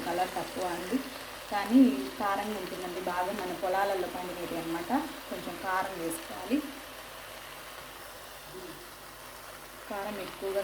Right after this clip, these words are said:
స్పైసీగా తింటారు మా పిల్లలు, స్పైసీగా ఉండాలి. టూ స్పూన్స్ కారం వేసుకుంటున్నాను. తర్వాత ధనియా పొడి వేసాను కదా, అల్లం పొడి వేసాను. ఇదండి మెయిన్ కొబ్బరి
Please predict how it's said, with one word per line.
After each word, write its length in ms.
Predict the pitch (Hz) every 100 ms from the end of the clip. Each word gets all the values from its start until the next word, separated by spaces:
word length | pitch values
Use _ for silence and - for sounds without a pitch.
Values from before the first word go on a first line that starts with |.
| -
స్పైసీగా 500 | 180 175 175 214 196
తింటారు 280 | 175 175 170 170
మా 60 | 165
పిల్లలు, 280 | 170 180 180
స్పైసీగా 480 | - 170 165 180 185 170
ఉండాలి. 320 | 165 160 175 277 - - - - - - - - - - - -
టూ 80 | - 185
స్పూన్స్ 320 | - 202 190 -
కారం 260 | 185 185 185
వేసుకుంటున్నాను. 680 | 175 175 170 170 175 175 262 277 - - - - - - - - - - 932 - - - - - - - - -
తర్వాత 420 | 202 185 190 190 - 311 330 - - - - - - - - - - - - - -
ధనియా 240 | 208 208 208
పొడి 140 | 196 185
వేసాను 320 | 185 - 190
కదా, 120 | 190 220
అల్లం 180 | 202 190 190
పొడి 140 | 185 180
వేసాను. 340 | 180 185 202 247
ఇదండి 300 | 185 170 160 - - - - -
మెయిన్ 240 | 208 208 - - - - - - - - - - - - - - - -
కొబ్బరి 300 | 196 196